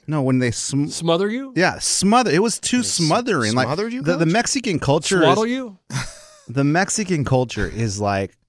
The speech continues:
Speaker 1: "No, no, no, we
Speaker 2: Spank
Speaker 1: all
Speaker 2: you?
Speaker 1: stay here. You stay here, you live here, you
Speaker 2: Oh.
Speaker 1: work here, you don't go
Speaker 2: You,
Speaker 1: anywhere
Speaker 2: you,
Speaker 1: else."
Speaker 2: they locked you in a cage?
Speaker 3: Coach.
Speaker 1: Coach, you
Speaker 2: Oh,
Speaker 1: know what I mean.
Speaker 2: okay.
Speaker 1: Like,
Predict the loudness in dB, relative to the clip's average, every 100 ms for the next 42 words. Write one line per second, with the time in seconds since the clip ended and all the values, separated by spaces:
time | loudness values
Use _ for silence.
0 | _ -4 0 0 0 0 0 0 4 6
1 | 6 2 -2 -6 0 2 2 0 -2 -2
2 | -4 -10 _ _ _ _ _ -12 -6 -6
3 | 0 2 2 0 -2 -4 -4 -4 0 0
4 | 0 0 0 0 2 2 2 0 -2 0
5 | 0 0 -2 -2 -2 0 0 0 0 0
6 | 0 -2 -2 -4 -4 -6 -6 -8 -12 -16
7 | _ _ _ -18 -18 -18 _ _ _ _
8 | -12 -6 -2 0 0 -2 -2 0 0 -2
9 | -6 -8 _ _ _ _ -2 0 2 0
10 | 0 -2 -4 -12 -12 -16 -18 _ _ _
11 | _ _ -4 0 0